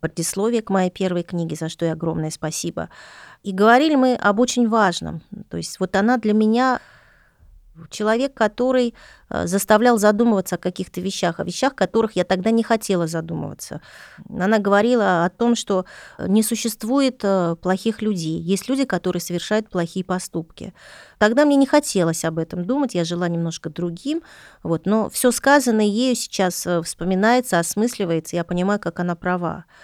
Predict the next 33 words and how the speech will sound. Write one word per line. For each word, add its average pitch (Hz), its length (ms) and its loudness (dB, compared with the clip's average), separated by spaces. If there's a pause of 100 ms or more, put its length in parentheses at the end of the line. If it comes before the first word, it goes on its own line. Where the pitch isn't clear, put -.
(120)
Я 185 240 0
думаю 214 220 2
иногда 202 260 0
о 190 40 4
ее 190 180 0
судьбе. 208 580 -2 (540)
Она 165 280 -4
прожила 180 420 0
долгую 175 420 0
жизнь, 208 360 -2
девяносто 165 460 -2
девять 156 360 -6
лет, 202 300 -4 (300)
о 170 140 2
ее 170 380 0 (120)
поисках, 208 560 0
метаниях, 190 540 -2
о 180 80 2
ее 175 280 0 (340)
жуткой 233 360 0
смерти, 190 420 2
про 190 140 -2
которую 180 420 0
мне 175 100 0
рассказала, 170 1040 -4
э, - 40 -20 (380)
Ольга, 165 380 2
ее 190 320 0
внучка, 180 720 -2
когда 170 300 0
ее 170 200 2
искушал 165 480 -2
дьявол. 190 540 0